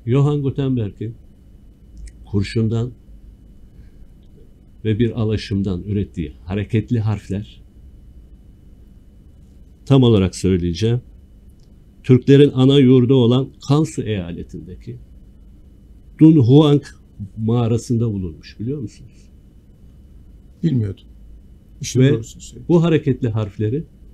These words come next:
Speaker 1: ilk kullananlar Uygurlar.
Speaker 2: Uygur Türkleri, değil mi?
Speaker 1: Uygur Türkleri ve Gutenberg'in vatandaşı olan arkeolog Alman Helmut Bossert'e göre matbaa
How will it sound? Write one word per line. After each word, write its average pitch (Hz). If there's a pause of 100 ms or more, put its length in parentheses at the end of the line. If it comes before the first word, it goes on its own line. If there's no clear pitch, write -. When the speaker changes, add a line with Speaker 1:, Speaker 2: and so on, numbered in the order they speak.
(140)
Speaker 1:
ilk 175
kullananlar 139
Uygurlar. 127 (840)
Speaker 2:
Uygur 156
Türkleri, 107
değil 110
mi? 131
Speaker 1:
Uygur 135
Türkleri 90 (560)
ve 139 (2250)
Gutenberg'in 151
vatandaşı 131
olan 113
arkeolog 113 (1200)
Alman 131
Helmut 143 (420)
Bossert'e 113
göre 127 (880)
matbaa 135